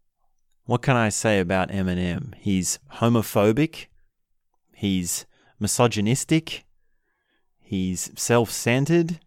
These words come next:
He's overprivileged. He's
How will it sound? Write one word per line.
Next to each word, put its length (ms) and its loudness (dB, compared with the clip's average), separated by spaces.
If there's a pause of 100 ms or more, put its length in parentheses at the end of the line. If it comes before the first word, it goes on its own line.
(160)
He's 220 -4
overprivileged. 1200 0 (800)
He's 480 -6